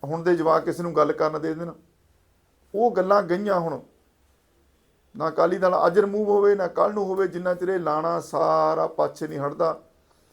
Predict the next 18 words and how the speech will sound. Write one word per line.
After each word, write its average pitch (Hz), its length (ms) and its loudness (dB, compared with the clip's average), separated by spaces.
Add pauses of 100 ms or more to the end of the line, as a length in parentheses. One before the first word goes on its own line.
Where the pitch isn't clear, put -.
(140)
ਸ਼੍ਰੋਮਣੀ 190 520 -2
ਕਮੇਟੀ 196 360 -8
ਵੀ 208 100 -8
ਉਹਨਾਂ 185 180 -4
ਚਿਰ 180 160 -4
ਨਿਰੋਲ 165 340 -2
ਫੈਸਲੇ 151 360 -6
ਨਹੀਂ 147 100 -8
ਲੈ 139 140 -2
ਸਕਦੀ 156 320 -8
ਜਿੰਨਾ 139 280 -6
ਚਿਰ 156 180 -6 (1400)
ਇਹ 175 180 0
ਸਾਰੇ 170 480 0
ਬੰਦੇ 139 260 -8
ਕੱਢੇ 143 320 -6
ਨਹੀਂ 123 100 -8
ਜਾਂਦੇ। - 260 -12